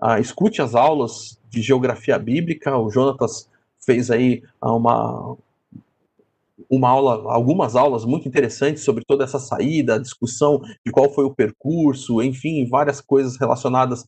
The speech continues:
a toda essa, a, essa caminhada do povo, né?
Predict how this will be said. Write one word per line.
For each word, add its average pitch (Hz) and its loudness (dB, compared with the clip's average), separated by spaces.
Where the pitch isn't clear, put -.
a 117 0
toda 135 2
essa, 123 0
a, 113 -2
essa 131 -2
caminhada 151 0
do 120 -2
povo, 139 0
né? 170 -2